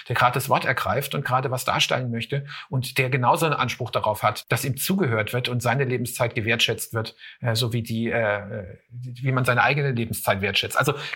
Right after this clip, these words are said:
d-, das sind so die Dinge, die sind unheimlich wichtig. Aber nochmal zu dem Gesichtspunkt auch abschalten. Ich glaub, was ja unheimlich wichtig ist, ist, dass wir, dass wir nicht so im Anschalten und Abschalten denken, ne? Sondern, ähm, dass wir uns eben auch gerade im Beruf, ähm, nicht nur in der Rolle sehen, sondern als auch Menschen, ne? Und das heißt,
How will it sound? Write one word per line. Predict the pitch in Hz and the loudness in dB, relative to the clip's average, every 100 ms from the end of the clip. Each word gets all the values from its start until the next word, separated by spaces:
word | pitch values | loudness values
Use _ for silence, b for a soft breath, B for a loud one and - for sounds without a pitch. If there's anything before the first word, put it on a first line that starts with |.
| 170 | -2
d-, | |
das | - 190 | 2 2
sind | 196 | 2
so | 175 | 2
die | 147 | 2
Dinge, | 143 160 | 0 0
die | 143 | 0
sind | 139 | 0
unheimlich | 135 135 123 | 0 0 0
wichtig. | 185 180 170 B B | 0 0 -4 B B
Aber | 147 160 | 2 4
nochmal | 170 170 | 4 2
zu | 165 | 2
dem | 151 | 0
Gesichtspunkt | 143 180 - 165 135 | 0 -2 -2 -2 0
auch | 127 | 2
abschalten. | - - - 120 113 | 2 4 4 4 0
Ich | 127 - | -4 0
glaub, | 156 | 2
was | 151 151 | 2 0
ja | 143 | 0
unheimlich | 147 151 135 131 | 0 -2 -2 -4
wichtig | 131 127 - | -4 -4 -2
ist, | 143 - B B B B | -4 -6 B B B B
ist, | 151 - | -4 2
dass | 143 - | 2 2
wir, | 135 127 117 | 2 2 2
dass | - - | -2 0
wir | 135 | 0
nicht | 147 | 2
so | 143 | 2
im | 139 | 2
Anschalten | 131 147 147 143 131 | 2 2 4 4 2
und | 131 - | -2 0
Abschalten | - 147 117 107 | 2 2 2 -2
denken, | 110 104 - | -2 -4 -4
ne? | 107 139 143 B B | -4 -4 -6 B B
Sondern, | - 127 123 123 | 0 2 2 -2
ähm, | 131 123 117 | -2 -2 -2
dass | - 139 143 | -2 -2 0
wir | 135 | 0
uns | 139 131 | 0 -2
eben | 151 135 135 117 | -2 0 -2 2
auch | 131 - | 2 2
gerade | 127 175 165 | 2 4 2
im | 135 | -2
Beruf, | 127 123 180 - - | -2 -2 -4 -4 -2
ähm, | 127 123 120 | 0 0 -2
nicht | 143 - | -2 0
nur | 160 | 2
in | 147 | 4
der | 135 | 4
Rolle | 151 226 | 4 2
sehen, | 131 131 | 0 -2
sondern | 139 139 | 0 2
als | 135 131 | 2 2
auch | 135 | 2
Menschen, | 147 190 - 104 | 4 4 2 0
ne? | - | -4
Und | 123 | -4
das | 127 | 0
heißt, | 143 143 | 2 2